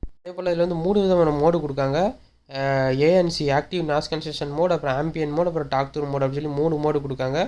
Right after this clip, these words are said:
அது எதுக்குன்னு சொல்லி பார்த்தீங்க அப்படின்னா, ஏ என் சி மோட்னா ஆக்டிவ் நாய்ஸ் கேன்சலேஷன் மோட். இப்போ சப்போஸ்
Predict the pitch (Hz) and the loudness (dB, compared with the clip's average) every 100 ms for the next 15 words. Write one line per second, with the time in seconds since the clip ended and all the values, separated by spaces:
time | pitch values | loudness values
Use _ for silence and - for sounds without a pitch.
0 | - - _ _ 143 143 180 190 185 151 | -6 -20 _ _ -6 -4 -2 0 -2 -2
1 | 151 147 151 143 156 214 262 - _ 139 | -4 -4 -4 -4 -4 -6 -8 -20 _ -8
2 | 160 190 185 165 156 160 185 151 147 175 | -2 -2 -2 -2 0 2 2 2 0 -4
3 | 147 147 147 147 147 147 143 170 160 143 | -4 -4 -6 -12 -12 -10 -6 -6 -6 -8
4 | 139 135 165 | -8 -6 -6